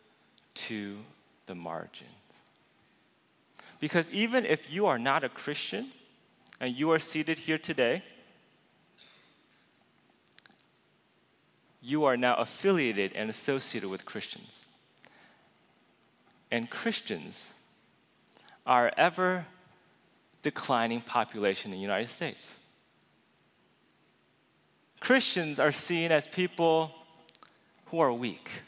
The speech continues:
who, who need a crutch to lean on because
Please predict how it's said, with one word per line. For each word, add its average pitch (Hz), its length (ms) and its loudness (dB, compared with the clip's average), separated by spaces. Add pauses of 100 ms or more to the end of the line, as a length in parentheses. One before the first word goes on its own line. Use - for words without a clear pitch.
(1800)
who, 185 360 0
who 180 160 -2
need 202 340 2
a 143 120 4
crutch - 800 -4 (320)
to 139 120 -4
lean 123 300 -2
on - 240 -4 (2000)
because 143 880 0